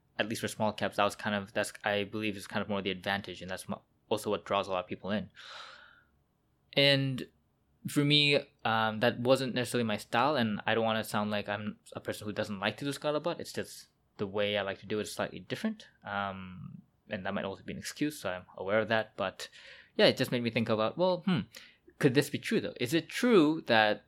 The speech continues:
small cap and illiquid companies are actually going to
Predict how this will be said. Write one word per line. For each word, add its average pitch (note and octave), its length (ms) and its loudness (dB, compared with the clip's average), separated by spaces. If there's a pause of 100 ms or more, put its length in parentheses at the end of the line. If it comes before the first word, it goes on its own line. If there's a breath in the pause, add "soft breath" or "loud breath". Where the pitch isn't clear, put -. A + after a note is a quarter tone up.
(160)
small A#2+ 300 2
cap A2+ 320 4
and G#2+ 100 2
illiquid G#2 300 -2
companies A#2+ 680 -2
are G2+ 220 0
actually G#2 460 0
going G2+ 240 -2
to G#2 260 -4